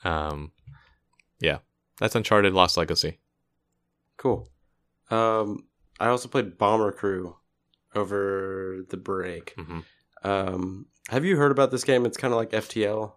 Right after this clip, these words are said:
Speaker 2: I've heard.
Speaker 1: I've heard that, but a lot of games
Speaker 2: I've,
Speaker 1: claim that.
Speaker 2: I, yeah, I never got really into F T L. I haven't actually played a whole lot of Bomber Crew. I played probably about an hour. Um, it was enough to kinda get out of the, um,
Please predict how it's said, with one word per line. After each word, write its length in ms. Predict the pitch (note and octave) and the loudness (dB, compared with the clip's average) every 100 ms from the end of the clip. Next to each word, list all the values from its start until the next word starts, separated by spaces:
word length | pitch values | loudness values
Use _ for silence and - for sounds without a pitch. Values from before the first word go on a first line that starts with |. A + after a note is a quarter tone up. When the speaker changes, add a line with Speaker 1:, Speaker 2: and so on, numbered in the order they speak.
| - | -8
Speaker 2:
I've 160 | G2+ | -6
heard. 380 | - A2 A2 G#2 _ _ | -2 0 -2 -6 _ _
Speaker 1:
I've 120 | C3 - | -2 4
heard 260 | A#2 F#2 | 6 6
that, 200 | F2 D#2+ | 4 2
but 160 | D#2+ E2 - _ _ _ _ _ - - | 2 -4 -6 _ _ _ _ _ -20 4
a 40 | |
lot 140 | G2+ F#2+ | 6 8
of 60 | |
games 200 | F#2 F2+ | 6 2
Speaker 2:
I've, 60 | G#2+ | 0
Speaker 1:
claim 240 | F#2+ E2 D#2+ | 0 0 4
that. 200 | D#2+ D3+ | 4 2
Speaker 2:
I, 40 | - _ _ _ _ _ _ - | -4 _ _ _ _ _ _ -8
yeah, 300 | B2 C3+ B2 | -4 0 2
I 160 | A#2 C#3 | 4 4
never 320 | D#3 C#3+ A#2+ | 4 2 0
got 280 | G#2+ G#2+ - | -2 -2 -2
really 280 | G2+ G2+ | -4 -2
into 280 | G2+ G2+ G#2+ | -4 -2 -4
F 140 | G#2 - | -4 -2
T 140 | A2 | 0
L. 180 | G#2+ G#2+ | 0 0
I 80 | C3 | 2
haven't 160 | E3 C#3+ | 4 4
actually 240 | G#2+ A#2 | 4 0
played 200 | G#2+ G#2 | 2 2
a 60 | F#2 | 2
whole 240 | - A#2 | 4 6
lot 160 | B2+ B2 | 8 6
of 60 | A#2 | 6
Bomber 260 | A#2 A2+ | 2 2
Crew. 320 | A2 A#2 A#2 A2 - - _ - | -2 0 0 -2 -14 -20 _ -12
I 80 | |
played 220 | F#2+ A#2+ G#2+ | 0 0 2
probably 300 | G#2+ G2+ G#2+ | 0 2 2
about 220 | G2 F#2+ | 2 0
an 80 | F2 | 0
hour. 480 | F#2+ A2 A2+ A#2 - | -2 -2 -4 -8 -6
Um, 520 | A#2 A2+ G#2 F#2+ - _ _ _ - - - - _ _ - | -2 0 0 -2 -6 _ _ _ -20 -18 -20 -20 _ _ -6
it 40 | |
was 100 | A#2 | 0
enough 240 | A#2+ C3+ C#3 | 4 4 4
to 240 | B2+ A#2 | 4 4
kinda 260 | - G#2+ G#2 | 2 -2 0
get 120 | G#2 | 2
out 200 | G2+ G2+ | 4 4
of 200 | G2+ F2 | 0 -2
the, 800 | G2+ G2 F#2+ F#2+ F#2+ F#2+ F#2+ F#2+ - | -2 0 -2 -2 -4 -4 -6 -8 -6
um, 580 | F#2 E2 D2+ D#2+ G2 | -6 -6 -10 -14 -16